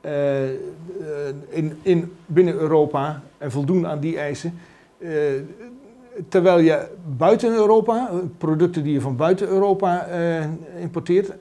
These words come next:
schoolvoorbeeld is natuurlijk de Oekraïne, eh, de, de, de kippen en de eieren, ehm, dat je dat formeel wel de eisen aan stelt, maar niet controleert. Want wie controleert die Oekraïense producten?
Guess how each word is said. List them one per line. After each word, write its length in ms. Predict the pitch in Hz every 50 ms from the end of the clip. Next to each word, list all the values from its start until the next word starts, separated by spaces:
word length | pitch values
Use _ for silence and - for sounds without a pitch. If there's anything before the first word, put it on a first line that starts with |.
| _ - - - - - - 143 151 170
schoolvoorbeeld 640 | - - - 175 160 120 127 151 135 123 139 127
is 140 | 139 123 113
natuurlijk 360 | 143 131 - 156 143 127 123
de 140 | 147 175 185
Oekraïne, 560 | 170 - 165 143 143 156 185 196 226 226 220 - -
eh, 100 | 185 180 180 175 170 165 156 151
de, 120 | 135 139 139
de, 180 | 135 135 127
de 120 | 131 156 143
kippen 280 | - 190 180 190 156
en 100 | 190 196
de 60 | 135 -
eieren, 360 | 170 190 214 220 226 254 - - - - - - - - _ _ _ _ _ _
ehm, 420 | - 180 175 175 170 170 170 170 170 170 170 - - - - - - - - 214 202 190 190 - 262 226
dat 240 | 185 170 202 196 196
je 120 | 208 196 170
dat 340 | 180 196 202 - - - - _ _ _ _ _ _ _ -
formeel 540 | - - - 196 175 160 196 202 175 165 156
wel 180 | 185 226 262
de 120 | 233 277 240
eisen 360 | 208 233 240 233 - 220 208
aan 120 | 202 202
stelt, 460 | 196 - - 220 247 285 277 - - - _ _ _ _ _ _
maar 400 | - 175 185 190 202 214 196 165 -
niet 240 | - 226 277 247 -
controleert. 500 | - 214 196 151 165 160 143 131 117 120
Want 220 | 147 180 185 175 175 - - _ _ _ _ _ _ - - _
wie 340 | 170 190 247 220 139 - - - - _ _ _ _
controleert 560 | - 170 139 165 156 151 143 127 - - - 151
die 260 | 127 143 135 127 120 - -
Oekraïense 480 | 175 - - 156 131 139 139 131 - 135
producten? 440 | - 131 127 120 120 117 - -